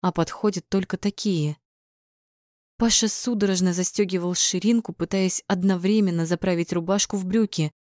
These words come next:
Выглядело бы это смешно, происходи все на экране, а не в жизни. Мне было не до смеха точно. Его предмет страсти — пепельная пухленькая блондинка из клуба, я ее вспомнила, у нее была темно-вишневая лачетти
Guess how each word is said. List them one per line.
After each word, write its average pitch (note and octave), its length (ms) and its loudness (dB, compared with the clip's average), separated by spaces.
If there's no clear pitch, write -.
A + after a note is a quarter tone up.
Выглядело F#3 600 2
бы F3 160 0
это G3 220 0
смешно, F#3 680 2
происходи F3 560 0
все G3 260 0
на G3+ 200 2
экране, G3 380 2
а D#3+ 40 2
не E3+ 120 0
в F3+ 60 -2
жизни. F3 500 0
Мне A3 300 4
было G3 280 0
не G3+ 160 2
до G3+ 120 0
смеха F#3 420 -2
точно. D3+ 600 -2
Его F#3 320 2
предмет G3 460 2
страсти — G3+ 640 -2
пепельная A3+ 580 2
пухленькая G3 580 0
блондинка F3+ 560 0
из D#3+ 140 -2
клуба, E3+ 480 -2
я F#3+ 180 2
ее F#3 180 2
вспомнила, F3 540 0
у E3 80 0
нее E3+ 240 0
была E3+ 240 -2
темно-вишневая F#3+ 880 0
лачетти F#3+ 600 -2